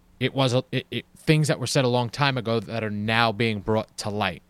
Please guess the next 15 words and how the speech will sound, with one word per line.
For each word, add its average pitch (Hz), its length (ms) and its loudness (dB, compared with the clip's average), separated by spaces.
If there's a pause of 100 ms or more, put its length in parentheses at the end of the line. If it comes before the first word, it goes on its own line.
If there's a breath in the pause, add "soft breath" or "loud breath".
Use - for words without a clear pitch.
(520)
Um, 101 460 0 (1500)
he 131 240 0
has 120 260 2
stepped - 300 -2
down. 139 300 0
He 120 100 -2
is 95 120 -4
not 113 380 0 (140)
hosting. 131 640 0 (580 loud breath)
Um, 85 500 -8 (440 loud breath)
an 95 120 -8
apology 110 400 2
has 110 240 0
been 98 380 -4 (680)
issued, 151 560 0